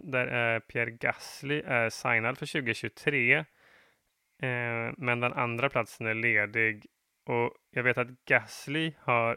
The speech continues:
ett speciellt avtal också. Han har någon klausul som säger att han får gå till konkurrerande team,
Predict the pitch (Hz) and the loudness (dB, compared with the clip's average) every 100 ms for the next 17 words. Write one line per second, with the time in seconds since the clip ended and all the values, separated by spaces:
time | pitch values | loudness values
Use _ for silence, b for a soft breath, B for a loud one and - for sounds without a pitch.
0 | - 117 - - 110 - 117 104 101 - | 0 -2 -4 -12 -10 -8 -4 -4 -6 -10
1 | 156 110 101 - 165 113 110 113 110 127 | -6 -6 -6 -6 -4 -4 -6 -6 -6 -4
2 | 127 117 - 127 123 - - 151 135 160 | -4 -6 -6 -4 -4 -6 -10 -6 -4 -6
3 | - 123 - 113 110 110 - 120 120 120 | -8 -8 -4 -2 -2 -2 -2 -4 -4 -8
4 | - b b b - 147 156 156 135 120 | -14 b b b -4 0 2 2 0 -2
5 | 139 160 120 127 _ - - 120 113 - | 0 2 0 0 _ -6 2 2 2 -4
6 | 127 117 120 110 107 107 104 - 139 120 | -6 -2 0 2 2 -2 -8 -4 -2 -2
7 | 120 | -4